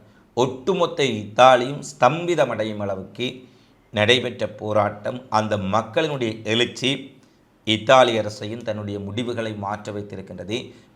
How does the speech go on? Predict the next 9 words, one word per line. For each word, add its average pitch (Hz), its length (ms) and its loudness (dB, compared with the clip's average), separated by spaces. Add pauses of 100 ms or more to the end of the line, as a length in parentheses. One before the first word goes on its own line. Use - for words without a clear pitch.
பாலஸ்தீனத்திற்கு 143 880 4
ஆதரவான 110 520 0
நிலைப்பாட்டை 127 840 -2
எடுப்பதற்கு 123 1200 0 (120)
தள்ளி 202 320 8
இருக்கின்றது 151 500 0
என்றுதான் 113 380 -2
கூற 110 160 -8
வேண்டும். 95 280 -12